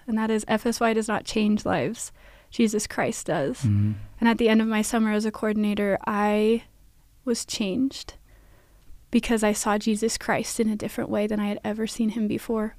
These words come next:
Speaker 1: over and over and over again throughout my time as a coordinator. And I firmly believe that I am a different person than I was before I was a coordinator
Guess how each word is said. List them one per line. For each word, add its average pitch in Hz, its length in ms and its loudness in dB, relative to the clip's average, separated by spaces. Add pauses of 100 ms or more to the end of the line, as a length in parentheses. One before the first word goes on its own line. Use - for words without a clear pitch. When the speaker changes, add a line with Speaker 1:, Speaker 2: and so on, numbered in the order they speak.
Speaker 1:
over 214 480 2
and 202 220 -2
over 202 480 -2
and 208 180 -4
over 208 360 -2
again 220 320 -2
throughout 202 220 -4
my 202 120 -2
time 208 240 -4
as 208 120 -2
a 220 40 -4
coordinator. 214 580 -4 (680)
And 233 320 6
I 247 300 8
firmly 240 400 8
believe 214 320 6
that 220 100 6
I 208 60 8
am 208 100 6
a 202 60 2
different 202 300 -2
person 214 420 2 (380)
than 214 120 4
I 208 160 4
was 196 380 0
before 208 320 0
I 190 80 0
was 220 160 -4
a 254 40 -2
coordinator 247 500 -4